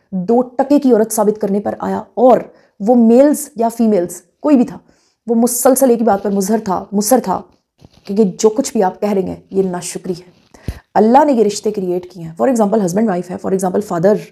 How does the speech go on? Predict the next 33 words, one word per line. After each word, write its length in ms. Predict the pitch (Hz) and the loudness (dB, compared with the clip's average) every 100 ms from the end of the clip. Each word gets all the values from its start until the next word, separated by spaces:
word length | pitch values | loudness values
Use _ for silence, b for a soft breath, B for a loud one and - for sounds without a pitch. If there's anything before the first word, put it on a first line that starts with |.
| - | -6
daughter 240 | 165 165 170 | -6 -4 -6
है, 200 | 160 165 | -8 -8
for 100 | 190 | -8
example, 300 | 185 170 202 | -6 -6 -6
mother 200 | 175 202 | -2 -2
daughter 220 | 170 160 | -2 -6
है, 220 | 165 160 | -8 -6
brother 240 | 185 165 208 | -2 0 0
sister 320 | 170 - 165 | -2 -6 -10
है। 140 | - b b b b | -14 b b b b
आप 300 | 226 294 359 | 4 4 4
इन 160 | - 254 | 2 0
रिश्तों 260 | 254 - | 0 -2
के 100 | 247 | 0
दरमियान 460 | 185 180 185 196 180 | 0 0 2 0 0
रिस्पेक्ट 440 | 175 - 226 233 | -4 -4 -4 -4
की 100 | - | -6
डिमांड 420 | 185 175 170 180 165 | -2 -2 -2 -6 -4
नहीं 200 | 165 190 | -2 -4
कर 100 | - | -8
सकती। 300 | - - 113 B B - | -16 -20 -20 B B 0
क्यों? 200 | 330 233 | 2 2
क्योंकि 480 | 156 - - 277 359 | -2 -12 -6 -2 -2
आपने 360 | - 285 294 | -2 -4 -2
इसको 300 | 311 349 - | 0 -2 0
ऐसे 240 | 277 269 330 | 2 4 4
ही 120 | 302 | 4
एक्सेप्ट 340 | 294 - - | 4 2 -2
करना 180 | 196 175 | -4 -6
है, 140 | 156 - - | -8 -12 -4
as 120 | 202 | 0
it 120 | 208 | 2
is। 100 | 180 | 2